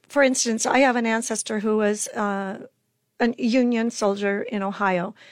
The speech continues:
He did not leave an account of what he experienced, but I found a diary of one of the, his fellow soldiers who was in the same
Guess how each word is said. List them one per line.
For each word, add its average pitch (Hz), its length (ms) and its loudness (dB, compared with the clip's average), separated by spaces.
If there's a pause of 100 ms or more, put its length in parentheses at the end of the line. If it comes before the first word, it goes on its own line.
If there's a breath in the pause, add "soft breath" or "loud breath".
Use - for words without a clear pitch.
(140 loud breath)
He 269 120 -2
did 247 140 0
not 254 300 2
leave 247 260 2
an 226 100 0
account 220 680 -2 (440 soft breath)
of 226 160 2
what 220 220 0
he 214 180 -4
experienced, 220 720 -2
but 233 120 0
I 214 80 2
found 233 240 -2
a 220 60 -2
diary 233 520 2
of 214 140 -2
one 214 280 -2
of 208 200 -6
the, 208 240 -8
his 208 260 -8
fellow 202 300 0
soldiers 220 580 -2
who - 100 -8
was 196 120 -4
in 196 100 -2
the 196 80 -6
same 202 460 -4